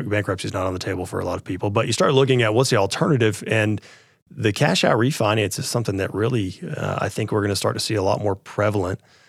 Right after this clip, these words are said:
uh, for people that maybe have found themselves,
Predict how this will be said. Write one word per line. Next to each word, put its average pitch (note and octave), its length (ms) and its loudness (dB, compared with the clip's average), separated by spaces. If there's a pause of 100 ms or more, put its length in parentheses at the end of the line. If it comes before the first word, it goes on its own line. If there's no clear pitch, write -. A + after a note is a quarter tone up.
(420)
uh, F2+ 260 -4
for F#2+ 200 -4
people G2+ 340 -2
that F#2+ 320 0
maybe G2 280 -2
have F#2+ 140 -6
found G2 220 -4
themselves, F#2+ 460 -4